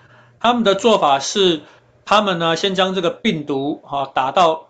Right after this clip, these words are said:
脑子的部分的回路，然后呢，这个病毒中表达了抑制型的这个光敏蛋白。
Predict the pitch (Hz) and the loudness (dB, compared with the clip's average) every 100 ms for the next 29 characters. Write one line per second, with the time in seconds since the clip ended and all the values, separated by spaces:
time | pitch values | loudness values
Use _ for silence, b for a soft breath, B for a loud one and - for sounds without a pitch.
0 | _ _ 151 135 131 - 165 190 190 156 | _ _ -4 -2 -4 -4 -4 -2 -4 0
1 | 196 - 143 139 135 143 151 226 185 - | 0 0 -2 -2 -4 -4 0 2 2 -4
2 | _ - 151 180 165 151 151 180 - 202 | _ -6 0 2 0 -2 -4 -4 -2 -2
3 | 160 151 180 180 151 135 139 143 226 190 | -2 -2 0 0 0 2 0 0 -4 -8
4 | - 170 - 135 135 143 151 147 139 135 | -6 -6 -6 -8 -6 -6 -6 -4 -4 -4
5 | 131 175 180 123 127 156 131 135 143 - | -2 -2 -2 -6 -4 -4 -2 0 0 -2